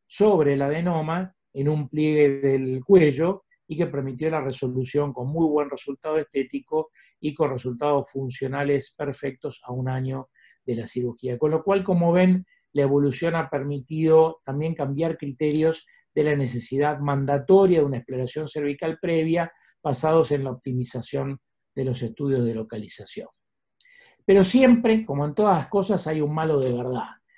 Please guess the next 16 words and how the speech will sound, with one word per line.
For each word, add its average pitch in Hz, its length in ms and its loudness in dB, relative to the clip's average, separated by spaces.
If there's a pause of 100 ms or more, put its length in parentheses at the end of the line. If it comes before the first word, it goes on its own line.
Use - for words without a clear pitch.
(220)
Y 160 100 -2
el 185 60 4
hiperparatiroidismo, 190 1120 4
que 143 80 -2
afortunadamente 160 1300 -4
en 139 80 -6
más 165 200 -4
del 156 140 -4
noventa 135 320 -8
y - 20 -14
cinco 185 380 -4
por 147 120 -6
ciento 170 280 -6
de 147 80 0
los 135 160 -2
casos 165 480 -4